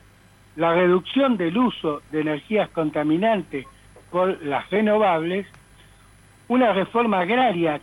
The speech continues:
que contemple mayores impuestos a las tierras improductivas y latifundios, y amplios programas para disminuir la vulnerabilidad socioeconómica de los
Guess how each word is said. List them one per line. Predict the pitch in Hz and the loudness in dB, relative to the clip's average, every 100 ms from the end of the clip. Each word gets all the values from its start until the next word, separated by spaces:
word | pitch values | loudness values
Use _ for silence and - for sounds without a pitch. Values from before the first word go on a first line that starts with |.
| - | -8
que | 160 | -8
contemple | - 165 160 240 247 190 180 | -2 -2 -2 -2 -2 0 -2
mayores | 156 156 151 247 233 196 | 0 -2 -2 -2 -2 -2
impuestos | 165 156 - 226 202 - 185 - - | -4 -4 0 -2 -2 -4 -4 -4 -6
a | 151 | -4
las | 147 - | -4 -4
tierras | 214 208 185 - | -4 0 -2 -2
improductivas | 147 147 147 151 151 240 233 160 135 - - - - - | -8 -6 -6 -6 -4 -2 0 0 -2 -10 -20 -20 -20 -6
y | 165 | -2
latifundios, | 202 233 190 - 226 190 175 180 196 - - - - - - - | 0 0 -4 -2 -2 0 0 0 -2 -6 -20 -20 -20 -20 -20 -8
y | 190 247 | 0 2
amplios | 254 - 214 - | 2 0 -4 -2
programas | 220 226 208 196 202 208 - - - | -2 2 2 2 0 -2 -6 -20 -10
para | 170 170 170 | -2 0 0
disminuir | 165 247 214 202 202 202 220 - - | 2 2 2 0 0 0 0 -4 -2
la | 165 160 | 0 0
vulnerabilidad | 151 247 277 214 170 156 160 160 165 196 202 - - - | 0 0 2 0 0 0 0 0 2 2 0 -10 -20 -6
socioeconómica | 196 - 185 220 220 165 170 170 196 196 - | -4 -2 -4 -2 0 0 -2 -2 -2 -2 -6
de | 247 | -2
los | 214 | -2